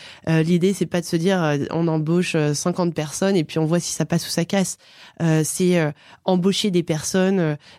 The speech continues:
qui potentiellement, avec qui on a commencé à tisser des relations il y a déjà longtemps, avec qui on a confiance,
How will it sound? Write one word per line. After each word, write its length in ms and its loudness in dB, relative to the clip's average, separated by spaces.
qui 140 -10
potentiellement, 640 0
avec 160 0
qui 140 -6
on 80 0
a 80 0
commencé 340 -2
à 60 -2
tisser 240 -4
des 100 2
relations 400 0
il 40 2
y 40 2
a 40 2
déjà 220 2
longtemps, 520 0
avec 180 0
qui 140 -6
on 80 0
a 80 0
confiance, 640 0